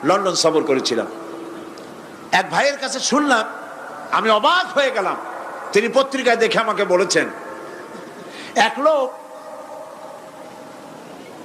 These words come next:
আটতলা থেকে, আটতলা বিল্ডিং এর ছাদের উপর দিয়ে পড়ে গেছে। আটতলা বিল্ডিং এর ছাদের উপর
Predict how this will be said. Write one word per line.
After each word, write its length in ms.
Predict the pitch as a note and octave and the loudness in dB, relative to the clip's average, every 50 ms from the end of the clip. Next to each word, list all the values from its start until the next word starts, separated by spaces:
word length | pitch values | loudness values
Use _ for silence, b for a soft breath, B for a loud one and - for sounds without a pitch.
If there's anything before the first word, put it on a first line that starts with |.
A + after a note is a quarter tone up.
| - - | -4 0
আটতলা 640 | - A3+ C#4+ E4 E4 - - - - D4 C#4+ C4+ C4 | 4 4 4 4 2 -2 -2 0 0 2 2 2 0
থেকে, 380 | - G3+ F#3+ - D3 C3 A#2+ A#2+ | 0 0 -2 0 0 -2 0 2
আটতলা 560 | D#3 A3 C4+ D#4+ D#4 - - - D#4+ D4+ D4+ D4 | 4 4 4 4 2 -2 -2 -2 2 4 4 2
বিল্ডিং 360 | D4+ E4 E4 E4 D#4+ E4 D#4 | 2 0 0 0 2 4 4
এর 100 | D4 C4+ | 4 4
ছাদের 320 | - - B3 C4 C4 C4 | 4 2 2 2 2 2
উপর 100 | A#3+ A#3+ | 0 2
দিয়ে 160 | A3+ A#3 F#3+ | 2 4 4
পড়ে 140 | G#3 G3+ D#3 | 6 6 6
গেছে। 220 | C3+ A#2 - - - - - - - - - - - - - - - - - - - - - - - - - - - - - - - - - - | 4 2 0 -4 -6 -8 -10 -10 -10 -12 -12 -12 -12 -14 -14 -14 -14 -14 -14 -14 -16 -16 -16 -16 -16 -16 -16 -16 -16 -16 -16 -16 -18 -6 0 2
আটতলা 480 | C#3+ F#3 F#3+ - - - A#3+ B3 B3 | 2 2 2 0 0 0 2 2 2
বিল্ডিং 380 | B3 B3+ D4 E4+ F4+ F#4 F4+ F4 | 0 -2 -4 -2 0 0 2 2
এর 60 | E4 | 2
ছাদের 340 | - - A#3 C#4 D4 D4 C#4+ | 2 2 2 2 2 2 0
উপর 120 | C#4 C#4 | 0 -2